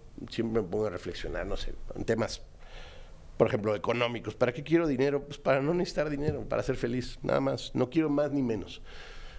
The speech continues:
Yo creo que es la justa medida. Entonces, cuando, cuando eres feliz, hay un equilibrio. Y eso es, es, es una recomendación, ¿no? De, de, de buscar la felicidad a través de un equilibrio. Porque cuando se desbalancea algo,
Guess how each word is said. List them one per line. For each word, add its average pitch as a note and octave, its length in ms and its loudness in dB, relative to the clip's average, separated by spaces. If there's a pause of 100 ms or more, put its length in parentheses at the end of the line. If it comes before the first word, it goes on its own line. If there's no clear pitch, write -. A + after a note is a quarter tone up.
(260)
Yo C#3 200 4
creo - 20 -6
que D#3 80 4
es D3+ 80 2
la C#3 80 -2
justa C3 340 -2
medida. A2+ 460 0
Entonces, - 280 -10
cuando, C#3+ 240 4
cuando C#3 200 2
eres E3+ 160 0
feliz, B2+ 480 0
hay B2+ 180 2
un B2+ 80 2
equilibrio. F#2 720 -6 (1300)
Y C#3+ 140 6
eso D3+ 200 2
es, - 300 -2
es, - 440 -2
es - 200 -4
una A#2+ 160 4
recomendación, F#2+ 800 -2
¿no? G2 140 0
De, A2+ 120 2
de, G2 160 -2
de G#2 100 -2
buscar G#2 300 -2
la A#2+ 100 -4
felicidad G#2 420 -2
a - 20 -8
través G2+ 260 -2
de G#2 60 -4
un G#2+ 140 2
equilibrio. A2 680 -4 (880)
Porque G#2+ 220 0
cuando A#2+ 220 2
se B2+ 120 2
desbalancea B2+ 600 0
algo, D#3 580 0